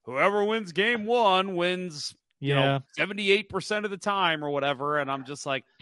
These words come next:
Speaker 1: "I don't fucking care. They're gonna win game two, and then they're gonna fucking win the series."
Speaker 2: Yeah, I, I bet on them in game two and in game four. And, but game two, I was like, I was scared to death, you know, overtime, right? It's like,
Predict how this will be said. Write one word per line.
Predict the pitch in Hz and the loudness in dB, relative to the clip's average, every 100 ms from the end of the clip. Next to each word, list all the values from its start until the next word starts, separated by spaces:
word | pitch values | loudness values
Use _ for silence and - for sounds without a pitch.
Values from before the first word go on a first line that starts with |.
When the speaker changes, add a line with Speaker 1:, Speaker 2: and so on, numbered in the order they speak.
| - | -6
Speaker 1:
"I | 123 | 0
don't | 151 - | 0 0
fucking | 156 147 139 120 | -2 -2 -4 -4
care. | 143 165 110 | 0 0 -2
They're | 110 | -6
gonna | 120 | -6
win | 117 139 175 | -4 -6 -2
game | 151 147 127 | 0 0 -4
two, | 104 101 147 | -12 -8 -6
and | 170 | -6
then | 131 | -8
they're | 131 | -8
gonna | 135 143 | -8 -10
fucking | - 151 165 | -8 -10 -10
win | 160 185 | -10 -8
the | 180 | -8
series." | 220 214 104 98 - _ - | -6 -6 -8 -12 -20 _ -8
Speaker 2:
Yeah, | 131 131 147 | -2 0 0
I, | 139 | -2
I | |
bet | 135 180 | 0 2
on | 196 | 2
them | 185 | 2
in | 160 | 0
game | 147 156 160 151 | 0 0 0 -4
two | - 139 123 127 135 147 - | -4 0 2 2 2 0 -4
and | 131 131 135 | -6 -4 -4
in | |
game | 131 131 123 | -2 -4 -4
four. | - 147 117 110 123 - _ - | -6 -2 -2 -4 -10 -14 _ -6
And, | 127 123 127 120 | -2 0 -2 0
but | 135 - _ - | -2 -2 _ 2
game | 170 202 - | 4 4 0
two, | 202 240 202 139 - _ _ _ | 2 4 6 6 4 _ _ _
I | 151 156 | 2 4
was | 151 | 4
like, | 147 127 160 | 2 2 0
I | |
was | 180 - | 0 0
scared | 143 120 | -2 -4
to | |
death, | 143 147 123 | -6 -8 -8
you | 123 | -8
know, | |
overtime, | 151 165 98 104 | -8 -8 -12 -10
right? | 123 165 | -10 -10
It's | |
like, | 123 | -12